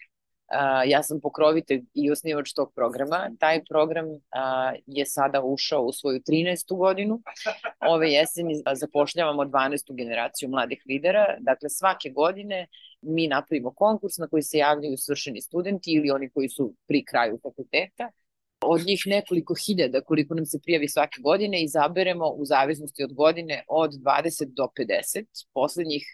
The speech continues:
nekoliko godina je taj broj pedeset i čak i više. E, imali smo jedne godine preko šezdeset njih.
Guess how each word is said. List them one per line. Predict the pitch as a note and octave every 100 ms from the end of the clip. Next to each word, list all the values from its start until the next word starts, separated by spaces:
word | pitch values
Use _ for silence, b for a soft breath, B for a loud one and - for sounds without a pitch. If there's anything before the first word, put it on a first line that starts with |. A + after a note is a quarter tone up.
| - _ _ _ _ _
nekoliko | D3+ E3 G3+ - F3 D3 D3+
godina | D#3+ D#3 D3+
je | C#3
taj | D3+ C#3+
broj | D3 D3 C#3+ A#2 - - -
pedeset | C3+ A#2+ A#2 - G3 -
i | E3
čak | D#3+ -
i |
više. | C3+ C#3+ -
E, | G3 - B2 C#3 C3+ C#3
imali | D3 D3
smo | - C3+
jedne | C#3
godine | C#3 C3+ C3 - _ A#2
preko | D3 C#3
šezdeset | C3 C3+ A#2+ G2 - _
njih. | E3+ A3